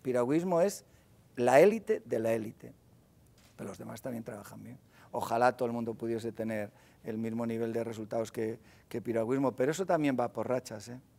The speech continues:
Eso va por rachas y ahora hay que aprovechar la buena. Una de las cosas de las que yo estoy más, más, bueno, estoy de muchas, pero antes hablábamos del tema ado. El tema ado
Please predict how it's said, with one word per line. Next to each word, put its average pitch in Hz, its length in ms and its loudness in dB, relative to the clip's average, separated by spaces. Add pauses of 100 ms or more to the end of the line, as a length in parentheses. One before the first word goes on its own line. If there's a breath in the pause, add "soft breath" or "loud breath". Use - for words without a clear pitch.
(120)
Eso 135 140 -8
va 120 80 0
por 110 180 -10
rachas 143 380 -10 (280 soft breath)
y - 40 -6
ahora 127 100 0
hay 123 60 0
que 123 80 0
aprovechar 117 440 0
la 104 120 0
buena. 104 300 -6
Una 180 180 6
de 180 80 10
las 165 180 8
cosas 156 380 2
de 135 80 0
las 127 180 2
que 123 140 0
yo 127 100 -2
estoy 127 240 -2
más, 120 460 -2
más, 120 340 -8 (100)
bueno, 110 200 -8
estoy 127 180 -2
de 123 100 2
muchas, 110 300 -6
pero 113 340 -4 (1000 soft breath)
antes 185 260 4
hablábamos 175 440 10
del 131 220 2
tema 127 360 4
ado. 107 180 -4 (580)
El 110 140 -8
tema 139 300 6
ado 160 340 4